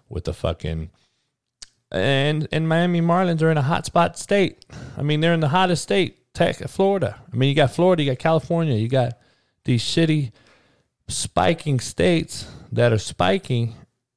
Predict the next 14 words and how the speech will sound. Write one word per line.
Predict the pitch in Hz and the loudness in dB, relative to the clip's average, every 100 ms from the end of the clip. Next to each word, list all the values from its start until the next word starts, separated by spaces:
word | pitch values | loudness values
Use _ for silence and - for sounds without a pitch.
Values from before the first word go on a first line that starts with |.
| - | -4
and | 113 | 0
you | 131 | 0
expect | 139 - 143 - | 0 0 0 0
to | 113 | -2
have | 123 110 | 0 0
sports | - - - - - | -4 -6 -2 -2 -2
here. | 101 - - - - - - - - - | -4 -4 -12 -20 -20 -20 -20 -20 -20 -4
Don't | 104 98 | -2 -2
see | - 101 | -2 -2
how | 98 | -2
it's | 90 | -2
gonna | - 92 | -4 -4
happen. | 92 92 - 95 - _ _ _ _ _ _ - | -4 -6 -6 -8 -10 _ _ _ _ _ _ -10
But | 101 95 - | 0 0 0